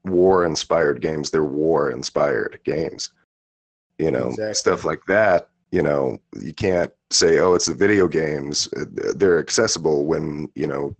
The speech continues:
Speaker 1: kids can go into the military when they're, like, eighteen.
Speaker 2: Right. And I know this is gonna kinda stem back to one of the episodes that we had previously, but it's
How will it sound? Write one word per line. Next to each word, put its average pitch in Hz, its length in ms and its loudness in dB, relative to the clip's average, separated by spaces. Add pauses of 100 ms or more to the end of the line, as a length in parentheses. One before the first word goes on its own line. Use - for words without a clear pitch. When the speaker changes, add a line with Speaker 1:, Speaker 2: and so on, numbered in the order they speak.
Speaker 1:
kids 85 400 2
can 87 200 -2
go 73 220 0
into 69 300 -2
the 65 80 -4
military 76 520 -2
when 69 140 -6
they're, 65 140 -6
like, 64 200 -6
eighteen. 82 540 -4 (640)
Speaker 2:
Right. 98 340 -8 (140)
And 127 440 -2 (480)
I 123 120 -2
know 127 180 0
this 120 240 -4
is 104 100 -8
gonna 110 200 -10
kinda 104 240 -8
stem 107 340 -10
back 95 360 -6
to 98 340 -10
one 92 180 -10
of 95 60 -10
the 92 100 -8
episodes 90 440 -12
that 82 120 -12
we 90 120 -14
had 92 220 -10
previously, 117 600 -4 (500)
but 104 440 -2 (500)
it's - 320 -6